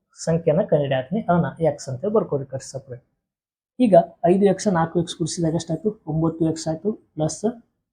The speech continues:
ಆ, ಒಂಬತ್ತು ಎಕ್ಸ್, ಆ, ಪ್ಲಸ್ ಎಷ್ಟಪ್ಪ ಅಂದ್ರೆ ನಾಲ್ಕುನೂರ, ನಾಲ್ಕುನೂರ ನಲವತ್ತು is equal to ಎಷ್ಟಪ್ಪ ಅಂದ್ರೆ x divided by ಎಷ್ಟೈತಿ? ಇಪ್ಪತ್ತೈತಿ.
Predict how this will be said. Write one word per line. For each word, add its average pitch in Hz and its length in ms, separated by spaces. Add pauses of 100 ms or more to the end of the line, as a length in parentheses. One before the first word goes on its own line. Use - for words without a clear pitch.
(720)
ಆ, 175 40 (1160)
ಒಂಬತ್ತು 175 340
ಎಕ್ಸ್, 165 240 (1160)
ಆ, 156 180
ಪ್ಲಸ್ 170 640
ಎಷ್ಟಪ್ಪ 170 340
ಅಂದ್ರೆ 170 500
ನಾಲ್ಕುನೂರ, 170 460 (800)
ನಾಲ್ಕುನೂರ 165 420
ನಲವತ್ತು 156 720
is 147 80
equal 175 300
to 170 80
ಎಷ್ಟಪ್ಪ 160 340
ಅಂದ್ರೆ 151 520
x - 200 (600)
divided 156 400
by 156 100
ಎಷ್ಟೈತಿ? 151 340 (180)
ಇಪ್ಪತ್ತೈತಿ. - 640